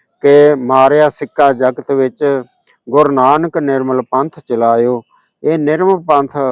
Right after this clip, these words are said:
ਗੁਰੂ ਨਾਨਕ ਪਾਤਸ਼ਾਹ ਮਹਾਰਾਜ ਜੀ ਨੇ ਜੋ ਸਿੱਖੀ ਦਾ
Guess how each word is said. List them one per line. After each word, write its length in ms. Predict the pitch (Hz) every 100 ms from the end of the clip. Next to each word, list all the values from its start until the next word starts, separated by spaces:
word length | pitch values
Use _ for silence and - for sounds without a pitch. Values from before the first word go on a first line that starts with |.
| 127 _ _ 113
ਗੁਰੂ 260 | 147 190
ਨਾਨਕ 380 | 180 143 139 180
ਪਾਤਸ਼ਾਹ 520 | 175 147 135 - 135
ਮਹਾਰਾਜ 500 | 127 127 127 127 127
ਜੀ 140 | 123 139
ਨੇ 160 | 135
ਜੋ 140 | 131 123
ਸਿੱਖੀ 500 | - 127 - 147 143
ਦਾ 240 | 131 107